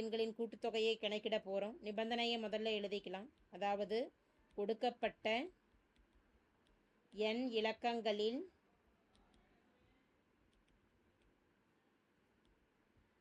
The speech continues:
பூஜ்ஜியம் ஒரு இலக்கம் எனில்,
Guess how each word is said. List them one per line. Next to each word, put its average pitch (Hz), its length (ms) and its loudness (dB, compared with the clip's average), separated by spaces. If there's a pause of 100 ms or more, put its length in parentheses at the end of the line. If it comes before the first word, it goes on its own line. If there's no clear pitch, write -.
(220)
பூஜ்ஜியம் 247 640 2 (4000)
ஒரு 226 140 6 (120)
இலக்கம் 226 420 2 (140)
எனில், 196 320 0